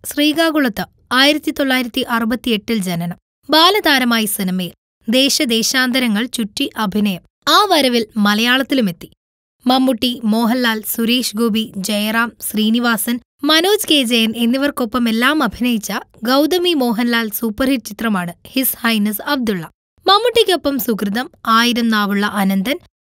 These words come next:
ജയറാമിനൊപ്പം അയലത്തെ അദ്ദേഹം, ഗൗതമി അഭിനയിച്ച എല്ലാ സിനിമകളും ഹിറ്റായിരുന്നു. രജനികാന്ത്, കമൽഹാസൻ, ചിരഞ്ജീവി തുടങ്ങി ഇന്ത്യൻ സിനിമയിലെ എല്ലാ നായകന്മാർക്കൊപ്പവും അഭിനയിച്ചു.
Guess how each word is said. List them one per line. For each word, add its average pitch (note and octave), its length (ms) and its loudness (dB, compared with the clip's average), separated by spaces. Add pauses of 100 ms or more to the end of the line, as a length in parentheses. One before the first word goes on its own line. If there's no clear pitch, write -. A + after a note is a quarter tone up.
(120)
ജയറാമിനൊപ്പം E4+ 920 2
അയലത്തെ B3+ 480 0
അദ്ദേഹം, G3+ 480 -6 (360)
ഗൗതമി G4+ 420 4
അഭിനയിച്ച C4+ 460 0
എല്ലാ A#3+ 440 0
സിനിമകളും A#3+ 600 -2
ഹിറ്റായിരുന്നു. F#3+ 600 -8 (500)
രജനികാന്ത്, C4+ 600 0
കമൽഹാസൻ, B3 640 0
ചിരഞ്ജീവി B3 540 -2
തുടങ്ങി G#3+ 400 -4 (420)
ഇന്ത്യൻ G4 380 2
സിനിമയിലെ D4 440 0
എല്ലാ A3+ 480 0
നായകന്മാർക്കൊപ്പവും B3 1040 -2 (100)
അഭിനയിച്ചു. F#3 480 -4